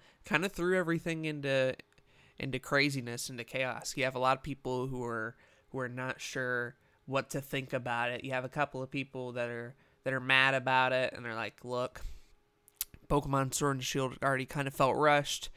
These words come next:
in places," and I, and I kind of agree. If you saw my review of, uh, Pokemon Sword and Shield, they, they think the game was already rushed and, uh, put out and was missing a lot of features like the Pokedex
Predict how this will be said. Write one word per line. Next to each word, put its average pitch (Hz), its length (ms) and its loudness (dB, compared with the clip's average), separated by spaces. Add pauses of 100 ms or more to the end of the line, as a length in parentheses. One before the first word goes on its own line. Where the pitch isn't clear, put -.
(220)
in 139 160 -4
places," 131 600 0
and 151 120 0
I, 165 160 4
and 151 100 2
I 156 100 6
kind 147 220 -2
of 135 80 -4
agree. 123 320 -4
If 123 120 -12
you 120 80 -10
saw 123 260 -4
my 123 160 -6
review 117 640 -10 (480)
of, - 200 -10
uh, - 300 -6
Pokemon 123 400 -6
Sword 120 200 -8
and 123 80 -14
Shield, 120 360 -10 (420)
they, 120 280 -2
they 123 100 -4
think 131 200 -8
the 131 60 -10
game 127 260 -4
was 123 120 -8
already 120 220 -6
rushed 127 480 0
and, 117 260 -6
uh, - 160 -6
put 135 240 -2
out 127 320 2
and 120 140 -10
was 123 160 -10
missing 135 360 -4
a 123 60 -8
lot 117 180 -6
of 123 60 -16
features 127 580 -10
like 110 200 -14
the 139 60 -20
Pokedex 139 840 -2